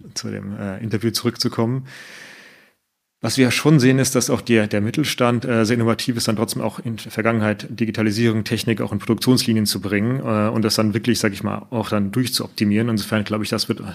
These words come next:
da auch passieren. Wir sind halt nicht so gut im Werbungsmachen.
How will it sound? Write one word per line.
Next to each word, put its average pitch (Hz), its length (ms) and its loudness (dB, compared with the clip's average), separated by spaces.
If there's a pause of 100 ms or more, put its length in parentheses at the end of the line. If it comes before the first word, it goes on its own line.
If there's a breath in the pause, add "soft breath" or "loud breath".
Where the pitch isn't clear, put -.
da - 80 -6
auch 101 180 -8
passieren. 98 440 -4 (260 loud breath)
Wir 127 100 4
sind 127 60 2
halt 127 120 2
nicht 147 120 2
so 139 80 4
gut 120 160 6
im 110 100 2
Werbungsmachen. 101 680 -4